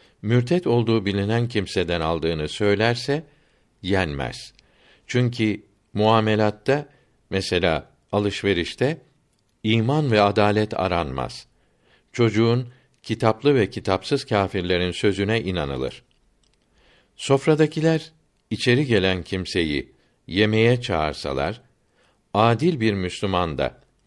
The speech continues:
yedikleri eti mürtet kesti veya içtiklerinde şarap karışık dese, çağıranlar adil ise oturur.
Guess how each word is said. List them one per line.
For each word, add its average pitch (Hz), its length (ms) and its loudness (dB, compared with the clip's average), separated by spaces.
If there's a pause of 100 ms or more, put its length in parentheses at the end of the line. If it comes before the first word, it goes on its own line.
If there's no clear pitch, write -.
(180)
yedikleri 113 640 2
eti 107 460 0 (160)
mürtet 120 520 0
kesti 80 560 -4 (480)
veya 110 420 2 (280)
içtiklerinde 123 880 0
şarap 113 480 -2
karışık 92 520 -4
dese, 117 380 -4 (840)
çağıranlar 131 760 2
adil 95 360 0
ise 147 420 -2 (340)
oturur. 73 500 -4